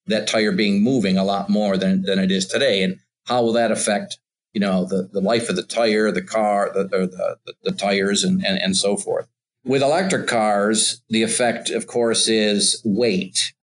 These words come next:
Uh, for, for electric cars to, to, uh, do what they need to do, they need to be as light as they can possibly be. And the tires are, are a part of that. So everything that can be done to make the tires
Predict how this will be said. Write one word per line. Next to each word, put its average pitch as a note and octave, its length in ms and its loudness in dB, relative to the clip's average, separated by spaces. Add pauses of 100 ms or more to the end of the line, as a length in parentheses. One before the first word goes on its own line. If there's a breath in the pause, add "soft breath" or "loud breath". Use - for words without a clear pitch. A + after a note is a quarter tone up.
(380)
Uh, A2+ 140 -2
for, A#2+ 280 -2
for B2 160 0
electric B2+ 320 -2
cars B2 420 2
to, A2+ 420 2
to, A2 480 2
uh, G#2 160 2
do A#2 180 0
what A#2 160 0
they A2 140 2
need A2+ 180 0
to G#2+ 80 0
do, G2 340 2
they G#2+ 160 2
need G#2+ 160 2
to F#2+ 80 -2
be G#2 120 2
as G2 120 -2
light G#2 140 2
as G2 80 0
they G2 100 0
can F#2 140 -6
possibly G2 420 -2
be. G#2+ 580 0 (600)
And G#2 240 2
the G2 80 -2
tires G#2+ 400 0
are, F#2+ 340 0
are G2 220 0
a F#2+ 40 -6
part A#2 300 0
of F#2 120 0
that. F#2 360 -2
So G2+ 640 0
everything A2+ 400 0
that G#2+ 140 -2
can G#2+ 120 0
be G#2 100 2
done G#2 340 0
to G2 160 -2
make G2+ 340 -2
the - 60 -20 (120)
tires G2 560 0